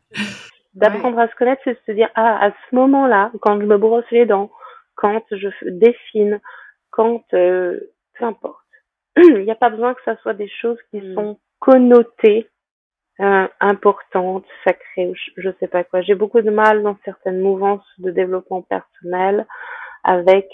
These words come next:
Speaker 2: euh, les concours, euh, les comparaisons, si ta discipline est la meilleure
Speaker 1: Mm.
Speaker 2: que celle de l'autre, <laughs> en fait.
Speaker 1: Carrément.
Speaker 2: J'ai la conviction qu'il existe un chemin pour chacun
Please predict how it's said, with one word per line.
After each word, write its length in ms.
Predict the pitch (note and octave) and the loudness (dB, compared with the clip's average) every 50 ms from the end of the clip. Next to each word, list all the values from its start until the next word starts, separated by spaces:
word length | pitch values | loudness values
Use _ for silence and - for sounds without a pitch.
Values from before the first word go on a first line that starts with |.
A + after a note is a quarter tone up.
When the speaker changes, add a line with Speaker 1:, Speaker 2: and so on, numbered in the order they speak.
| - | -4
Speaker 2:
euh, 220 | G3 F#3+ F3+ F3 - - - - | 0 0 2 2 0 -2 -4 -4
les 200 | F3+ F3+ F3+ F3+ | -2 -2 -2 -2
concours, 920 | _ - - F#3+ F#3 F3 - - - - A3 A3 A3+ A3 G#3 G3+ G3 - - F3+ F3 - _ - - - - - _ _ _ _ - | _ -8 -10 -10 -10 -12 -14 -16 -8 -2 0 2 4 4 2 2 0 -2 -2 -4 -4 -4 _ -20 -20 -20 -20 -20 _ _ _ _ -6
euh, 540 | F#3+ F#3 F3+ F3+ F3 F3 E3+ E3+ E3 D#3+ E3 | -2 -2 0 0 0 0 -2 -2 -4 -4 -4
les 120 | E3 E3+ | -4 -6
comparaisons, 1000 | - - - C#4 C#4+ C4+ - B3+ A#3+ G#3 G3+ F#3+ F#3+ F#3 F3+ G3 G#3 A3 A#3 A#3+ A#3 _ _ _ | -6 -6 -6 -4 -4 -2 0 0 0 2 2 0 0 -2 -2 -4 -4 -2 -4 -4 -6 _ _ _
si 320 | - G3 G3 G3 G#3+ - _ _ _ | -10 -8 -8 -8 -10 -12 _ _ _
ta 140 | - F#3+ F3+ | -2 -2 -2
discipline 640 | F#3 G3+ G3 - _ - G3 - - - G#3+ G3+ G#3 | -2 -4 -8 -8 _ -12 -12 -10 -6 -4 -2 -2 0
est 80 | G3+ F3+ | 0 -2
la 160 | F3 F3 E3 | 0 -2 -2
meilleure 400 | E3 E3+ E3+ E3+ E3+ - - F3 | -2 -2 -2 0 2 2 2 2
Speaker 1:
Mm. 180 | G#3+ G3+ G3 F#3 F3+ F3+ | 2 0 0 -2 -4 -6
Speaker 2:
que 40 | F3 F3 | -6 -6
celle 220 | F3+ E3+ E3 D#3+ | -6 -6 -6 -6
de 100 | - D#3+ D#3 | -10 -12 -10
l'autre, 360 | - - F3 F#3 F#3+ - - - - | -6 -4 -4 -4 -4 -6 -12 -18 -18
<laughs> 120 | - - | -14 -12
en 80 | G3+ F#3 - - - - | -12 -12 -12 -14 -14 -10
fait. 160 | - - - _ _ - | -10 -10 -10 _ _ -20
Speaker 1:
Carrément. 300 | - E3+ E3 F3+ F3 F3+ - - - - - _ _ - - F#3 - - | -14 -12 -10 -10 -10 -12 -14 -18 -20 -20 -20 _ _ -10 -8 -8 -4 -2
Speaker 2:
J'ai 120 | F#3+ F#3+ | -2 0
la 140 | F#3 F#3 F3+ | 2 2 0
conviction 1000 | F3+ - - A3 A#3 A#3+ A#3+ B3 B3 - - - - A#3 A3+ A#3 A#3 A3+ A#3+ A#3 _ _ _ _ | 0 -2 -4 -4 -4 -2 -4 -6 -8 -12 -18 -8 -4 -2 0 0 0 -2 -4 -6 _ _ _ _
qu'il 200 | _ - G#3 F#3+ | _ -6 -4 -2
existe 440 | F#3 F3+ - - F#3+ F#3 _ _ - | -2 -4 -6 -10 -14 -14 _ _ -10
un 140 | F3+ F3 F3+ F3 - - - - | -8 -8 -8 -8 -10 -10 -8 -4
chemin 380 | G3 F#3+ F#3+ F#3+ F#3 F#3+ G3+ - _ _ _ _ _ _ _ _ _ - | -4 -2 0 0 -2 -2 -6 -10 _ _ _ _ _ _ _ _ _ -10
pour 200 | - E3+ - - | -10 -8 -8 -4
chacun 480 | - - C4 - - - F3+ F3 A3 | -2 0 0 0 0 -2 -2 -2 -2